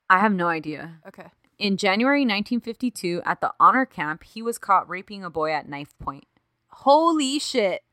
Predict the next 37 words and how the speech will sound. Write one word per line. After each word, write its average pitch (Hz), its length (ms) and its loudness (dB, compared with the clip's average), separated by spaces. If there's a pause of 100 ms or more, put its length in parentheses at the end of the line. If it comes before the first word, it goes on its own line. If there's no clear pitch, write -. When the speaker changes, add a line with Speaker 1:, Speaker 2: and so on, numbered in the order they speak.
(100)
Speaker 1:
Right? 160 420 -2 (260)
Speaker 2:
Okay, 220 300 2
you 214 160 -6
lost 214 280 4
me, 196 80 -16
Chuck. - 240 -14 (120)
Chuck. - 420 2 (180)
Speaker 1:
Yeah. - 260 4
Speaker 2:
Chucky, 160 140 -4
you 247 120 -8
lost 226 320 8
me. 175 200 -16 (400)
Speaker 1:
We're 208 160 0
donezo. 160 520 2 (480)
Speaker 2:
Yeah. - 240 -20 (400)
Okay. - 180 -20 (380)
Speaker 1:
He - 160 -16
was 226 200 -2
transferred 233 480 0
to 247 140 0
a 214 80 2
reformatory 196 840 0
in 160 100 -10
Virginia 190 480 0 (220)
after 180 220 -6
he 170 140 -8
got 165 280 0
caught 160 300 2
raping 165 300 -6
the 208 100 0
boy. 247 340 4 (100)
And 170 180 0
at 165 200 -2
this 190 160 -4
reformatory, 185 800 -2
he 170 260 -14
committed, 160 540 -4